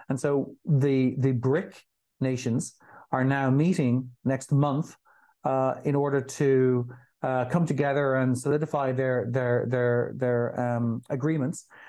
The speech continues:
Uh, and they're, they are looking to de-dollarize their economies and trade with themselves. And the Saudis have said that they are going to accept,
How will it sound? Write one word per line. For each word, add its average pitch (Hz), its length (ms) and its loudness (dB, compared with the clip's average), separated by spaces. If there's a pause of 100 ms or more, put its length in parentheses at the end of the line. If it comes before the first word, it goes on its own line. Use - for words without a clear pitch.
(200)
Uh, 135 320 -2
and 139 380 0
they're, 143 380 -2
they 151 180 0
are 143 180 0
looking 143 320 0
to 131 160 0
de-dollarize 127 1080 0
their 127 200 0
economies 123 580 -2 (240)
and 123 100 0
trade 139 300 0
with 131 140 2
themselves. 123 500 0
And 131 160 2
the 131 40 4
Saudis 156 500 0
have 120 120 -2
said 135 400 -2 (580)
that 143 120 -4
they 151 140 2
are 143 100 0
going 139 240 0
to 135 140 2
accept, 127 540 -6